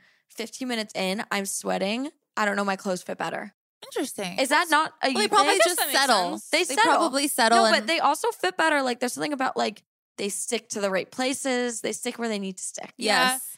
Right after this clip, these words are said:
Speaker 3: And you're probably not thinking about it as much 'cause you started the class and
Speaker 1: Yes,
Speaker 3: you're
Speaker 1: that's
Speaker 3: like,
Speaker 1: another thing.
Speaker 3: "I'm already here. I'm wearing these clothes. I gotta dance."
Speaker 1: Yeah,
Speaker 2: Yeah.
Speaker 1: when I'm, okay, do you ever go to a dance class? I mentioned this the other day to my friend, but do you ever walk into a class with, like, you know, like, your weekly dance class or whatever,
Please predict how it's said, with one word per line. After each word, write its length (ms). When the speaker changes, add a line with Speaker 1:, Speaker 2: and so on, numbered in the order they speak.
Speaker 3:
And 120
you're 80
probably 200
not 140
thinking 360
about 220
it 60
as 160
much 240
'cause 180
you 100
started 480
the 80
class 400
and 60
Speaker 1:
Yes, 220
Speaker 3:
you're 80
Speaker 1:
that's 100
Speaker 3:
like, 80
Speaker 1:
another 220
thing. 480
Speaker 3:
"I'm 160
already 220
here. 180
I'm 100
wearing 220
these 160
clothes. 460
I 80
gotta 200
dance." 300
Speaker 1:
Yeah, 220
Speaker 2:
Yeah. 100
Speaker 1:
when 140
I'm, 320
okay, 360
do 100
you 80
ever 160
go 160
to 100
a 60
dance 220
class? 320
I 160
mentioned 400
this 120
the 120
other 140
day 140
to 60
my 160
friend, 240
but 100
do 80
you 60
ever 200
walk 320
into 180
a 60
class 320
with, 120
like, 220
you 100
know, 120
like, 260
your 180
weekly 360
dance 240
class 280
or 40
whatever, 400